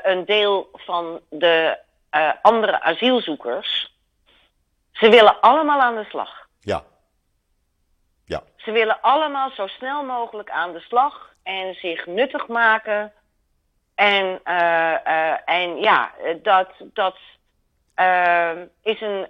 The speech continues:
Speaker 1: is een mentaliteit.
Speaker 2: Ja.
Speaker 1: En, ehm, eh, ik denk dat dat ook een van de redenen is waarom, eh, ze hier in Nederland met open armen worden ontvangen.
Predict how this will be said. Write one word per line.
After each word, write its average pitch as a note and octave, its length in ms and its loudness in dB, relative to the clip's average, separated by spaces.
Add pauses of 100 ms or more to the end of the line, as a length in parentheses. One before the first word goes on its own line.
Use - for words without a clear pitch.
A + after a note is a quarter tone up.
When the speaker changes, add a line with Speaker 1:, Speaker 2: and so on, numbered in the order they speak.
(120)
Speaker 1:
is G3+ 140 -4
een G#3 120 -4
mentaliteit. F#3+ 760 -2 (400)
Speaker 2:
Ja. - 240 -6 (440)
Speaker 1:
En, G3 460 -2 (260)
ehm, F3+ 760 2 (100)
eh, E3 560 -2 (240)
ik G3+ 200 -2
denk G#3 280 2
dat F3+ 200 0
dat G#3+ 160 2
ook G#3 240 -2
een G#3 260 -4
van G3 200 -6
de F3 60 -2
redenen G3+ 580 -2
is D#3+ 320 -10
waarom, E3+ 600 0 (560)
eh, F3+ 320 4 (200)
ze - 160 -8
hier G3 400 -4
in F#3 180 -6
Nederland F#3+ 520 -6
met E3+ 160 -12
open E3+ 320 0
armen D#3 320 -4
worden D3 280 -4
ontvangen. A3 520 -4